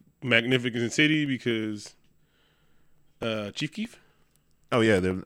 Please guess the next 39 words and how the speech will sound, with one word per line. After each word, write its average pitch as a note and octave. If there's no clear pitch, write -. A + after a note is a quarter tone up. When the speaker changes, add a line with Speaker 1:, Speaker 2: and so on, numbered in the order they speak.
Speaker 2:
um, E2+
kids F2+
listening F2
to E2
some D#2+
drill F2
music. F#2
Speaker 1:
Mm-hmm. A#2+
And C3
then C#3
Speaker 2:
It's, C3
it's C3
like C#3+
an A2
alternate B2
reality B2
now B2+
'cause F2+
Transformers F2+
have E2+
fucked F2+
things E2+
up. F#2+
Uh, F#2
we F#2
get, F#2
like, F2+
a D#2+
voiceover F#2
from, E2
I G#2+
don't A2+
know G2+
who, A2+
but F#2
Transformers G#2
are E2+
illegal A2
now A2